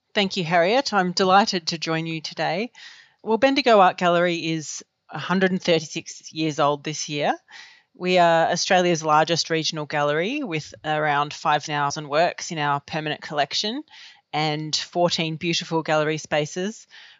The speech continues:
we present our changing exhibition program in. The collection evolved from initial holdings of sort of nineteenth century British and European and Australian painting to later encompass decorative arts and furniture,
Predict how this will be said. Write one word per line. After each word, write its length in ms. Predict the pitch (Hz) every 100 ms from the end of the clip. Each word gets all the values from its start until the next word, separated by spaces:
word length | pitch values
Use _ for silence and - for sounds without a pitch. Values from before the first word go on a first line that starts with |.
| -
we 140 | 160
present 420 | 147 156 160 151
our 120 | 151 139
changing 560 | 165 156 147 143 143 -
exhibition 640 | 147 - 151 - 151 147 -
program 480 | - - 156 160 156
in. 260 | 135 196 349 - _ _ -
The 80 |
collection 800 | 202 240 233 233 - 214 202 185 -
evolved 600 | 165 160 170 202 254 -
from 400 | - - 175 170
initial 320 | 175 190 - 170
holdings 560 | 170 170 175 175 165
of 160 | 156 139
sort 360 | - - 170
of 120 | 156 156
nineteenth 420 | 170 156 160 113
century 540 | 165 156 - 160 151
British 680 | 143 151 147 156 147 - - - - _ -
and 240 | 151 151
European 560 | 151 156 - 170 147 147
and 160 | 147
Australian 420 | 160 - 156 143 147
painting 600 | - 147 151 196 254 302 - - - -
to 140 | 175
later 340 | 160 160 - 160
encompass 560 | 147 147 147 160 143
decorative 460 | - 147 - 147 180
arts 400 | 190 190 - -
and 100 | 147
furniture, 760 | 185 175 - - 170 165 165